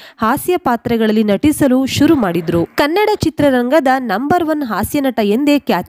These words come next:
ಪಡೆದರು. ಕನ್ನಡದ ಬಹುತೇಕ ಎಲ್ಲ ಸಿನಿಮಾಗಳಲ್ಲೂ ಶರಣ್ ಅವರ ಕಾಮಿಡಿ ದೃಶ್ಯಗಳು ಇರುತ್ತಿತ್ತು. ಇದರ ಹಿಂದಿನ ಪರಿಶ್ರಮ ಅಷ್ಟಿಷ್ಟಲ್ಲ. ಹಲವಾರು ವರ್ಷ ಕಾಮಿಡಿ ನಟನಾಗಿ ನಟಿಸಿದರು ಶರಣ್.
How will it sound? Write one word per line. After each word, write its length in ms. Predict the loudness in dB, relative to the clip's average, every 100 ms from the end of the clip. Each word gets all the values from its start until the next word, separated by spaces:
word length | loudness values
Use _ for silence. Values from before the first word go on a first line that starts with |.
| -6
ಪಡೆದರು. 500 | -4 -4 -2 -4 -8 -20 _
ಕನ್ನಡದ 440 | -2 0 0 2 2
ಬಹುತೇಕ 520 | 0 -2 -2 -4 -2 0
ಎಲ್ಲ 260 | 0 0 0 0
ಸಿನಿಮಾಗಳಲ್ಲೂ 600 | 0 0 2 2 2 2
ಶರಣ್ 380 | 2 0 0 0
ಅವರ 240 | 0 0
ಕಾಮಿಡಿ 460 | 0 -2 -2 -2 -2
ದೃಶ್ಯಗಳು 460 | -2 -2 0 4
ಇರುತ್ತಿತ್ತು. 540 | 4 2 -2 -2 -2 -6 -14 -2
ಇದರ 220 | 2 2 2
ಹಿಂದಿನ 380 | 0 0 0 0
ಪರಿಶ್ರಮ 560 | 0 0 0 0 0 0 -2 -4 -4
ಅಷ್ಟಿಷ್ಟಲ್ಲ. 600 | -4 -4 -8 -6 -6 -6 -8 -16 -12
ಹಲವಾರು 520 | -4 0 0 0 0 0
ವರ್ಷ 200 | 0 0
ಕಾಮಿಡಿ 460 | 0 0 0 0 0
ನಟನಾಗಿ 500 | 0 0 0 0 0
ನಟಿಸಿದರು 560 | -2 -2 -2 -2 0 0
ಶರಣ್. 380 | 0 -2 -2